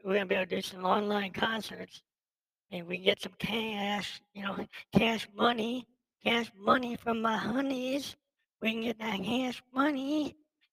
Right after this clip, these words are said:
We, we get both. And, uh, we get both, then we'd be like, "That'd be so dope." I mean, it'd be doper than my Micro Mini on Beat Street with the Freaks of the Week.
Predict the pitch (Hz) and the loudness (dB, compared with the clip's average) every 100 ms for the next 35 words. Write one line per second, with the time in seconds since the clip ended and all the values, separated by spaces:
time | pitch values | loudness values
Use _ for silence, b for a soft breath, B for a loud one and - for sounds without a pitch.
0 | _ 220 247 240 208 226 _ _ 214 240 | _ -6 -6 -6 -8 -8 _ _ -2 -2
1 | - 262 285 233 196 - _ _ _ 220 | 0 2 4 2 -2 -16 _ _ _ -2
2 | 196 190 190 190 202 214 202 - 202 226 | 0 0 -2 -2 -2 -2 -2 2 4 4
3 | 214 - _ _ _ _ _ _ - 190 | 2 -4 _ _ _ _ _ _ -8 -4
4 | 190 185 190 190 185 - 208 202 175 - | -2 -2 -2 0 -2 -2 -2 -2 -8 -12
5 | - 190 214 220 226 220 220 - 196 180 | -6 2 4 4 2 -2 -4 -4 0 0
6 | 170 - _ _ 185 180 190 185 - 208 | 0 -12 _ _ -6 -2 -2 -2 -2 2
7 | 226 - 220 202 190 180 180 196 190 196 | 2 2 -2 -2 -4 -6 -2 -4 -2 -6
8 | 190 190 196 190 _ _ _ 196 190 185 | -2 -2 -4 -8 _ _ _ 0 0 -2
9 | 208 - - 196 190 - _ _ _ 190 | -6 -6 -4 -2 -2 -6 _ _ _ -6
10 | 190 - 180 - 233 220 - - - _ | -6 -6 -12 -6 0 0 0 -10 -20 _
11 | _ _ _ _ _ _ _ _ _ _ | _ _ _ _ _ _ _ _ _ _
12 | _ _ _ 208 190 180 202 | _ _ _ -4 -2 -2 -4